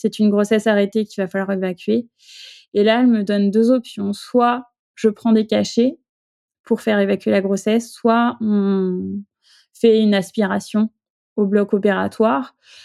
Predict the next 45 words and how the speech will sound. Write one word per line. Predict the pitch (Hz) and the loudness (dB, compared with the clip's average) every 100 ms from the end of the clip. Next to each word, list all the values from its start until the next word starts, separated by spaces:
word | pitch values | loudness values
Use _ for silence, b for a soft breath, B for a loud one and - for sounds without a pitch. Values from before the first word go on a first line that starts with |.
| B - | B 0
Mais | 220 | 2
elle | 226 220 | 4 4
me | 220 | 2
conseille | 214 226 220 226 | 2 0 0 -2
fortement, | 208 240 - 247 233 240 262 254 | 0 -4 -2 2 4 4 4 2
au | 208 | 2
vu | 196 233 | 2 2
de, | 208 208 196 185 185 196 | 2 2 2 0 0 0
de | 196 | 0
la | 190 | 0
taille | 185 254 233 | 0 2 2
du | 208 208 | 0 -2
sac | 196 233 214 | -2 -2 -2
embryonnaire | 208 208 214 220 214 220 214 | -2 0 2 4 4 2 0
à | 202 | 0
évacuer, | 196 196 196 - 226 233 226 | 0 0 -2 0 2 4 4
euh, | 196 | 2
de | 190 | 0
prendre | 202 - 214 | -2 0 2
les | 214 | 2
cachets. | 208 202 - 233 233 _ _ _ _ _ | 2 -2 0 -2 -4 _ _ _ _ _
Surtout | - 226 233 226 | -2 -2 -2 -4
que | 233 214 | 0 0
quand | 233 226 233 | 0 0 2
on | 220 208 | 2 2
fait | 220 | 0
une | 202 | 0
grossesse | 202 202 226 208 | 0 0 0 0
arrêtée | 202 202 226 | 0 0 0
avec | 208 202 196 | 0 0 0
aspiration | 190 - 220 185 202 - 214 208 196 | -4 -2 -4 -2 -4 -4 0 0 2
au | 185 | 0
bloc | 185 202 208 | 2 0 0
opératoire, | 202 196 202 233 233 | 0 0 0 0 2
on | 220 | 2
doit | 202 190 | 2 0
attendre | 190 220 214 202 | -2 -2 0 0
encore | 202 202 - | -4 -6 -8
plusieurs | - 247 233 220 | -2 2 4 4
mois | 226 240 | 2 2
avant | 208 202 | 0 -2
un | 190 | -4
prochain | - 208 208 | -4 -2 -2
transfert | 196 208 - 214 | -2 -4 -2 -2
d'embryon. | 196 196 190 202 | 0 2 2 0